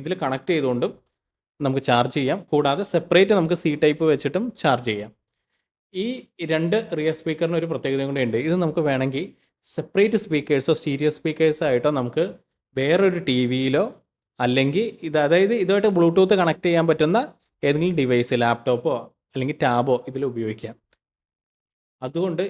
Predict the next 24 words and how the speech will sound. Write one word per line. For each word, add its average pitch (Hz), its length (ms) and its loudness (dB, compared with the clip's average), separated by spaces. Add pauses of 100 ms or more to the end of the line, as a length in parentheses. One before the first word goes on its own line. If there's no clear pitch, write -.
(200)
ഇത് 180 120 -2 (120)
നമുക്ക് 190 260 -6
സെപ്പറേറ്റ് 208 500 2
ആയിട്ട് 185 220 4
ഉപയോഗിക്കാനും 147 480 2
പറ്റും. 127 220 -4 (320)
പിന്നെ 220 200 0 (160)
ഈ 214 60 -2 (240)
പവർ 180 300 2
ഇപ്പം 214 200 -4
നമ്മൾ 202 220 -2
ഇത് 208 100 0 (100)
കൊടുത്തിരിക്കുന്നു, 170 580 0
ഇത് 175 120 -2
റൺ, 160 140 -2 (440)
അത് 165 120 2 (160)
on 180 180 6
ചെയ്ത് 190 220 2
വെച്ചിരിക്കുന്ന 175 500 0
സമയത്ത് 170 380 -4
ഇത് 170 160 -4
ചാർജ് 143 320 0
ആവൂല. 117 260 2 (540)
നമ്മൾ, 165 160 -2